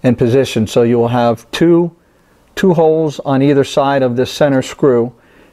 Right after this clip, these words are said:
and then one on, one on a diagonal. So I don't know if you can see it up close in there,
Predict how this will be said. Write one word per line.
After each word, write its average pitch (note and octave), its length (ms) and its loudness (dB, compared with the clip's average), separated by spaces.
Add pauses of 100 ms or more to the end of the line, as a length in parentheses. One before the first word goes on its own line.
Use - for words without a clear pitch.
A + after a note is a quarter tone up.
and B2+ 160 2
then A#2+ 260 2
one C#3 400 2 (100)
on, B2 680 0
one C#3 180 2
on C3+ 140 0
a B2 80 0
diagonal. A#2+ 680 -2
So A#2 320 0 (500)
I D3 60 -6
don't C#3 80 -2
know C#3+ 160 0
if C3+ 80 -2
you C#3+ 120 0
can C#3 120 -2
see D3 360 2
it C#3+ 120 0 (220)
up D#3 200 -6
close D3 400 0
in D3 120 -2
there, C3+ 320 0